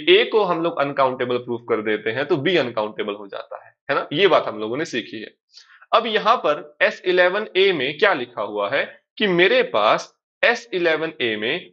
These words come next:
वो सारे के सारे एक्स वाई बैठे होंगे belongs to आर टू such that X plus Y belongs to Z बन जाए। अब इसमें X plus Y belongs to Z का मतलब क्या है? इसमें एक ऐसा एलिमेंट बैठा होगा ना, जैसे आप लोगों ने one by two,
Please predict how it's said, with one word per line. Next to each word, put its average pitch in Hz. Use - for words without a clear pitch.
वो 165
सारे 175
के 233
सारे 175
एक्स 151
वाई 143
बैठे 117
होंगे 135
belongs 120
to 113
आर 98
टू 247
such 196
that 165
X 151
plus 160
Y 139
belongs 117
to 147
Z 104
बन 98
जाए। -
अब 170
इसमें 185
X 160
plus 180
Y 165
belongs 165
to 156
Z 156
का 165
मतलब 156
क्या 156
है? 170
इसमें 175
एक 170
ऐसा 147
एलिमेंट 165
बैठा 139
होगा 117
ना, 143
जैसे 120
आप 131
लोगों 127
ने 151
one 131
by 147
two, 147